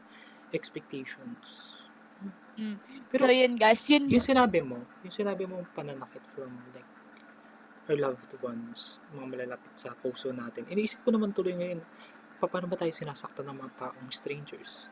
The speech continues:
Speaker 1: Pero usually talaga kasi talaga ang pain is from people talaga na malapit sa atin. Hindi naman ang argument yung part na yun.
Speaker 2: Sig-,
Speaker 1: Like, masasaktan
Speaker 2: yung
Speaker 1: ka
Speaker 2: sa
Speaker 1: talaga ng tao.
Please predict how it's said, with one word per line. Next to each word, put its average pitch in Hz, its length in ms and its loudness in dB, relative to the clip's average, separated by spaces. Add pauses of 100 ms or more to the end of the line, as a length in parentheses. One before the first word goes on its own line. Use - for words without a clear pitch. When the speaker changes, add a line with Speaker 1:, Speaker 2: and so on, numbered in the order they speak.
(100)
Speaker 1:
Pero 226 140 -4
usually 233 400 2
talaga 165 340 -6
kasi 147 160 -8
talaga 123 320 -8
ang 127 160 -16
pain 135 320 -2
is - 240 -14
from 123 300 -10
people 127 320 -8
talaga 127 260 -8
na 123 140 -8
malapit 120 340 -12
sa 113 160 -12
atin. - 220 -20 (180)
Hindi 151 160 -4
naman 175 220 -4
ang 151 80 -4
argument 127 420 -4
yung 123 80 -10
part - 240 -10
na 117 80 -10
yun. 117 140 -12 (420)
Speaker 2:
Sig-, 285 160 0
Speaker 1:
Like, 254 80 -2
masasaktan 175 380 0
Speaker 2:
yung 311 100 6
Speaker 1:
ka 330 80 2
Speaker 2:
sa 381 160 10
Speaker 1:
talaga - 160 -4
ng - 160 4
tao. - 240 -6